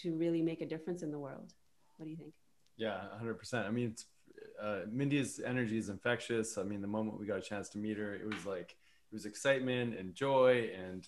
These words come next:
Speaker 2: and, uh, curiosity. And, you know, since then we've got, got to see her as a mentor and, and see her, you know, educate so many people on, on the principles that, that we love to teach on. And it's been an absolute joy, uh,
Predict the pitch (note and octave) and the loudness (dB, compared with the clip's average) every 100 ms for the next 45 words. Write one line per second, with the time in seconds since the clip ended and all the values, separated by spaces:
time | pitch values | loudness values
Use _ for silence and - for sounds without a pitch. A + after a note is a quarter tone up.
0 | - F#2 F#2 F2+ F2+ F2 - - - - | -14 -8 -8 -6 -8 -10 -20 -20 -20 -20
1 | - G#2 F2 - A2 G#2+ A2+ - B2 A#2+ | -10 -6 -6 -2 0 2 2 0 -2 0
2 | A#2 A2 - G#2 G#2 G2+ - _ - - | 2 0 -2 -4 -4 -6 -12 _ -20 -20
3 | - B2 A#2+ A#2+ D#3+ D#3+ C#3 C#3 C3 C3 | -4 2 2 4 2 4 4 6 4 2
4 | G#2+ - B2+ A#2+ A#2 - B2+ A#2+ A2+ A2 | 0 -2 0 2 0 0 2 4 4 4
5 | A2 A#2 - F#2+ F#2 F2 F2 G2 F#2 A2+ | 0 -2 -2 -2 -2 -4 -6 -8 -6 -4
6 | G#2 G#2 G2+ F#2 - - - - G2+ - | -2 -2 -4 -4 -8 -20 -20 -8 -4 -2
7 | A#2+ - A#2+ A2 - - D3 C#3 B2 G#2 | -4 -4 -2 -2 -4 -4 0 0 0 -2
8 | - G2+ G2 F#2 F2+ F2+ - F#2+ F#2+ F#2+ | -4 -6 -4 -2 -2 -4 -6 -6 -6 -6
9 | F#2 F#2+ F#2+ - G2+ - F#2+ F2+ F#2 F2 | -6 -8 -8 -8 -10 -6 -8 -6 -6 -8
10 | G2 F#2 F#2 - - - G#2 - F2+ F2 | -8 -8 -6 -8 -10 -10 -8 -6 -8 -6
11 | E2+ F2+ F#2 - G#2 G2+ F#2 - F#2 - | -8 -8 -8 -8 -8 -6 -6 -6 -8 -8
12 | G2 F2 F#2+ F#2+ F#2 F#2 - - - _ | -10 -6 -2 0 0 -4 -12 -20 -20 _
13 | - F2+ F2 | -10 -6 -6